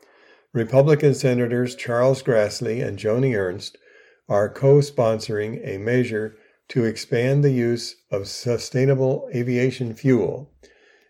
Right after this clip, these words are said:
U S Representative Randy Feenstra, a Republican from Hull, is co-sponsoring the House version of the bill. An investment in the development of sustainable aviation fuel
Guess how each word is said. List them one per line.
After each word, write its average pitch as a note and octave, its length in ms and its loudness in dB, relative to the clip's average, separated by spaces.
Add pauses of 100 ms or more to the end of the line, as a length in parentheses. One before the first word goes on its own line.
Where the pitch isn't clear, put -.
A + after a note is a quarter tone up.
(180)
U A#2+ 160 4
S C3+ 220 4
Representative A2+ 760 0
Randy A2+ 480 -6
Feenstra, A#2+ 680 -2 (260)
a G#2 60 -6
Republican A2 680 -2
from G2 200 -10
Hull, G2+ 580 2 (360)
is A2+ 200 -4
co-sponsoring A#2+ 960 2 (240)
the A#2 160 -2
House B2+ 400 -4
version F2+ 520 -4
of G#2 280 -6
the G2 80 -4
bill. A2 500 0 (1300)
An B2 320 4
investment A#2 720 0
in G#2+ 140 -4
the G2+ 100 -4
development A2 640 2
of G2 220 0
sustainable A#2+ 680 -2
aviation A2 640 -6
fuel G2+ 600 -2